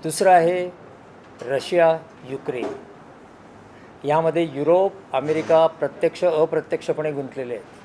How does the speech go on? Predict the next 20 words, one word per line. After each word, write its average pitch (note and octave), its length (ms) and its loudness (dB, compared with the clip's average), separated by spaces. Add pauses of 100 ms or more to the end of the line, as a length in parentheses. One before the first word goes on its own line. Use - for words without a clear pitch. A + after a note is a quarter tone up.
(680)
पण A3 100 2
सर्व C#4 400 4
ह्युमॅनिटी G3 880 0 (840)
एका D#3 140 0
युद्धामध्ये E3 540 0
गुंतली C#3+ 380 -6
आहे B2+ 140 -2
आणि B2+ 100 -8 (100)
ती D3 60 -8
म्हणजे C#3+ 360 -6 (560)
निसर्गाविरुद्धचं D#3+ 960 2
युद्ध. C3+ 340 -8 (1800)
आणि F3+ 120 -4 (200)
ते A3+ 140 4
युद्ध A3+ 420 2
तुम्हाला E3+ 480 0 (520)
सायन्स, G3 960 -2 (600)
स्पिरिच्युअलिटी F#3 1120 -2 (360)
आणि D#3 120 -6
सस्टेनेबिलिटी D3 800 -4